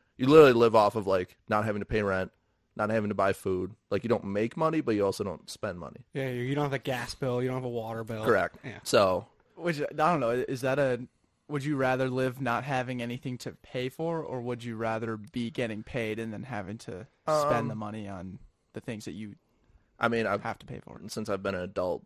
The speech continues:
Speaker 1: I've lived that model of, like, I don't make money, but everything in my life is paid for that I need to live on. Like, I don't need to live on much. So
Speaker 3: Mm.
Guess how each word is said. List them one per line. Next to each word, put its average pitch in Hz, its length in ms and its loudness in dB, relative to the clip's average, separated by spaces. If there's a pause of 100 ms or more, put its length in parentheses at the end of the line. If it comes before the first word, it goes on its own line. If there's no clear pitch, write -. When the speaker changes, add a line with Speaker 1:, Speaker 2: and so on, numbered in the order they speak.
Speaker 1:
I've 95 220 -6
lived 95 200 -4
that 92 220 -4
model 80 460 -10
of, 95 140 -4
like, - 340 -8 (200)
I 104 80 -2
don't 98 160 -6
make 98 220 -6
money, 120 380 -4 (240)
but 90 280 -8 (160)
everything 95 260 -6
in 95 80 -10
my 90 100 -12
life 98 200 -10
is 95 100 -18
paid 101 280 -8
for 113 160 0
that 90 140 -6
I 85 100 -6
need 98 400 -8 (200)
to 151 80 -8
live 151 160 -4
on. 160 160 -6
Like, 104 160 -2
I 101 60 2
don't 101 100 0
need 98 120 -2
to 90 80 -8
live 98 140 2
on 87 160 -6
much. 95 380 -6 (540)
So 90 480 0
Speaker 3:
Mm. 123 200 -10